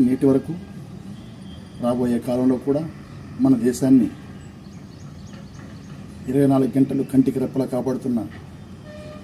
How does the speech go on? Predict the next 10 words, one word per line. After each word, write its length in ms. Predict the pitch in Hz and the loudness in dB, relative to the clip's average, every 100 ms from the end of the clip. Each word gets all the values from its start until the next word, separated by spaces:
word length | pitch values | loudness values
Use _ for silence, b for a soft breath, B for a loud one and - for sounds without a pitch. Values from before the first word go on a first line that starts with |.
| - - - - | -14 -12 -12 -4
మన 260 | 143 135 107 - - - - - - - - - - - - 139 | 2 4 2 -6 -16 -16 -16 -16 -16 -16 -16 -16 -14 -12 4 8
దేశ 180 | 139 123 - - - - - - - - - - - | 8 4 -6 -10 -14 -16 -16 -14 -14 -16 -16 -16 -4
సైనికులకు 580 | 139 151 143 135 127 156 - - - - - - - - - - - - - - - - 131 | 4 6 8 6 2 -2 -6 -12 -16 -16 -16 -16 -16 -16 -16 -16 -16 -16 -14 -14 -14 -6 0
ఈ 80 | 143 | 2
శుభ 160 | 156 | 2
సందర్భంగా 560 | 131 135 131 120 117 151 - - - - - - - - - - - - - - - | 4 4 4 0 -2 -4 -8 -16 -18 -16 -16 -16 -16 -16 -16 -16 -16 -16 -16 -16 -8
హృదయపూర్వక 920 | 127 139 139 139 139 135 101 92 - - - - - - - - - - - - - - - - | 6 8 8 4 2 0 -4 -10 -14 -18 -16 -16 -18 -18 -18 -18 -18 -18 -18 -18 -18 -18 -16 -6
ధన్యవాదములు, 580 | 127 135 131 127 120 127 | 2 4 4 4 2 0
అభినందనలు 340 | 113 135 127 - | 2 4 4 4
తెలుపుతూ 340 | 127 135 185 | 0 0 -6